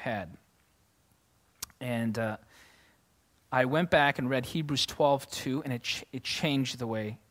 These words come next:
that I saw this. Twe-, Hebrews twelve two says, "For the joy set before him,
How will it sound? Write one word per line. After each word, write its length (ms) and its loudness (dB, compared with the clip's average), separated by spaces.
that 100 -10
I 60 -10
saw 340 -8
this. 320 -16
Twe-, 240 2
Hebrews 320 4
twelve 240 4
two 220 -2
says, 400 -4
"For 140 -2
the 100 0
joy 380 4
set 320 0
before 480 0
him, 160 2